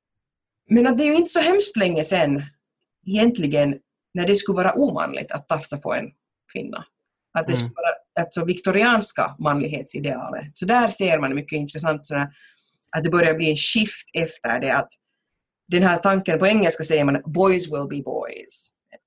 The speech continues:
Speaker 2: Mm.
Speaker 1: Och en karl tar på en på busshållplatsen, "Oh well, boys should be boys." Men att, att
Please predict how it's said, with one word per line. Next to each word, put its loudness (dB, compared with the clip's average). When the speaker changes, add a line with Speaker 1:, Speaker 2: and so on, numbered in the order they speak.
Speaker 2:
Mm. -4
Speaker 1:
Och -6
en -8
karl -2
tar 0
på -6
en -4
på -8
busshållplatsen, -6
"Oh 2
well, -6
boys -12
should -20
be -20
boys." -20
Men -4
att, -8
att -14